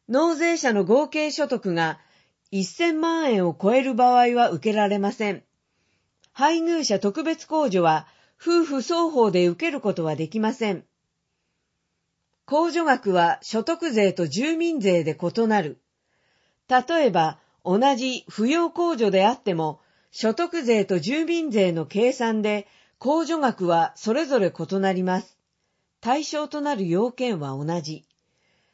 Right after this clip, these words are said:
控除額の詳細は、国税庁、所得税、および伊達市、住民税の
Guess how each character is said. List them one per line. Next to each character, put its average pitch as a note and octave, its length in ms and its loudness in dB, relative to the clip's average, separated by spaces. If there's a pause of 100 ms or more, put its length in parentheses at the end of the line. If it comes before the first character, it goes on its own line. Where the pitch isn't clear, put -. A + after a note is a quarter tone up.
(180)
控 D#4+ 260 0
除 D#4+ 120 -4
額 B3 240 0
の E3 140 -2
詳 A3 260 -2
細 G#3 320 2
は、 G3 240 4 (280)
国 A3+ 320 0
税 D#4+ 240 0
庁、 D#3 440 -2 (260)
所 G#3+ 220 -8
得 C#4+ 300 -8
税、 D#3 360 -6 (400)
お D4 120 0
よ C4+ 180 6
び D#3+ 200 -4
伊 - 60 -20 (300)
達 F#3+ 340 0
市、 D#3 280 -10 (380)
住 B3 240 -4
民 C4+ 280 -6
税 C3+ 380 -8 (280)
の F3+ 280 -4